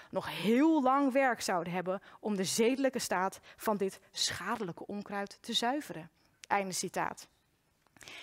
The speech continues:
En de schrijvers van De Vriend van het Vaderland en De Mensenvriend constateerden ook nog steeds in de late achttiende eeuw een significante groei aan ondeugden.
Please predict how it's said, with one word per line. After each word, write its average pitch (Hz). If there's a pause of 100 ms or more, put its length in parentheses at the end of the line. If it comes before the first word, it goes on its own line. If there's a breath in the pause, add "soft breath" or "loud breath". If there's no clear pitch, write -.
(160 loud breath)
En 269
de 285
schrijvers 277
van 233
De 185
Vriend 208
van 240
het 220
Vaderland 220 (180 loud breath)
en 180
De 170
Mensenvriend 220 (280 loud breath)
constateerden 277
ook 415
nog 294
steeds 226
in 226
de 208
late 214
achttiende 208
eeuw 175 (180 soft breath)
een 170
significante 208
groei 175
aan 180 (120)
ondeugden. -